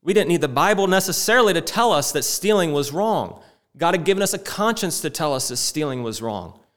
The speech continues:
And we had to go back and we had to say, "I'm sorry, I stole this money from you."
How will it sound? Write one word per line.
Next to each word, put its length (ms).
And 160
we 160
had 240
to 60
go 240
back 400
and 100
we 120
had 240
to 140
say, 420
"I'm 100
sorry, 360
I 100
stole 300
this 180
money 220
from 240
you." 200